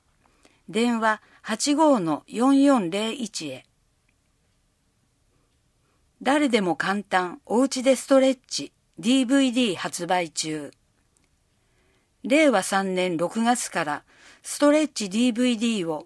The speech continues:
リニューアルして販売しています。自宅でも体を動かし、運動不足解消や介護予防、体力向上や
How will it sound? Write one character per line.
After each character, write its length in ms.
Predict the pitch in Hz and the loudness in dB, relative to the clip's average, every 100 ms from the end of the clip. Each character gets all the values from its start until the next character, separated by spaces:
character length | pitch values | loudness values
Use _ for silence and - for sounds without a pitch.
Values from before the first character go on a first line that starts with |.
| - | -12
リ 220 | 156 220 | -2 4
ニ 100 | 262 | 6
ュ 140 | 311 254 | 6 6
ー 80 | |
ア 60 | 190 | 2
ル 120 | 175 | 0
し 80 | - | -8
て 100 | 160 | -6
販 240 | 139 175 | -4 -4
売 200 | 185 185 | -2 -2
し 100 | 175 | -4
て 120 | - 170 | -4 -4
い 100 | 156 | -4
ま 160 | 151 | -6
す。 280 | - - - _ _ _ _ _ _ _ _ _ _ _ _ _ _ _ _ _ | -10 -14 -16 _ _ _ _ _ _ _ _ _ _ _ _ _ _ _ _ _
自 120 | - | -4
宅 280 | - 269 294 | 0 2 2
で 120 | 294 | 4
も 200 | 262 170 | 4 4
体 500 | - 185 214 233 247 | -2 -2 -2 0 0
を 160 | 233 240 | 0 0
動 160 | 226 226 | -2 0
か 160 | 226 | -4
し、 300 | - 151 - _ _ _ _ - | -4 -8 -10 _ _ _ _ -4
運 260 | 220 277 269 | 6 6 8
動 220 | 277 269 | 8 6
不 100 | 285 | 4
足 320 | 285 247 185 | 2 0 -4
解 220 | 175 180 | -6 -6
消 320 | 165 175 165 | -4 -2 -2
や 260 | 156 156 - _ - _ - | -2 -4 -6 _ -20 _ -6
介 280 | 220 254 247 | 0 0 4
護 160 | 269 | 6
予 160 | 262 247 | 6 4
防、 360 | 180 143 190 - _ _ _ _ | 4 0 -2 -10 _ _ _ _
体 260 | 254 311 285 | 0 2 2
力 300 | 233 - 170 | 0 -4 -6
向 260 | 196 196 | -2 -2
上 260 | 175 180 170 | 0 0 0
や 280 | 156 156 | -2 -6